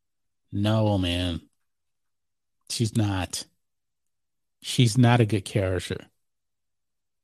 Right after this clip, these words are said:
There is no, her whole, whole sole purpose here, and they really don't explain this whatsoever. She has it out for Kenobi from the beginning.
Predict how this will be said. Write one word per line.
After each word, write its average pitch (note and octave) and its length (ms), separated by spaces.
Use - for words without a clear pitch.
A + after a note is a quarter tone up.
There C#3 240
is D3 160
no, C#3+ 240
her F#3+ 180
whole, F#3+ 260
whole G3 240
sole G3+ 260
purpose E3+ 380
here, A#2+ 200
and D#3+ 120
they D3+ 100
really F3+ 260
don't D#3+ 160
explain D3 440
this C3+ 180
whatsoever. B2 680
She G3+ 280
has F3 300
it D3 80
out D#3 220
for C#3 140
Kenobi C#3+ 500
from C#3 180
the B2 60
beginning. A#2 640